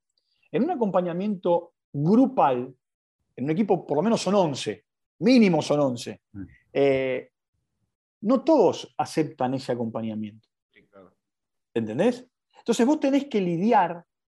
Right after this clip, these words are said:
Speaker 1: con... Eh, mirá, eh, una vez me contó un entrenador,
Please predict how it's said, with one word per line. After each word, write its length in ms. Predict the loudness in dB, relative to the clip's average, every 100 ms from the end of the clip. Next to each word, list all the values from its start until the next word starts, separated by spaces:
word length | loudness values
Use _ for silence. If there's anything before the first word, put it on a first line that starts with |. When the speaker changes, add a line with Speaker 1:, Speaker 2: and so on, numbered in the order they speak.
| _ _ _ _ _ _
Speaker 1:
con... 580 | -4 -2 -2 -4 -8 -12
Eh, 420 | -14 -16 -16 -18 -20 _
mirá, 340 | 2 2 2 -8 _ _ _ _ -2
eh, 640 | 2 4 2 0 -4 -6 _ _ _ _ _ _ _ _ _
una 160 | -8 -2
vez 320 | 0 0 -6 _ _ _ _ _ -10
me 120 | -6
contó 220 | -4 -4
un 80 | -4
entrenador, 640 | -4 -4 -4 0 0 -2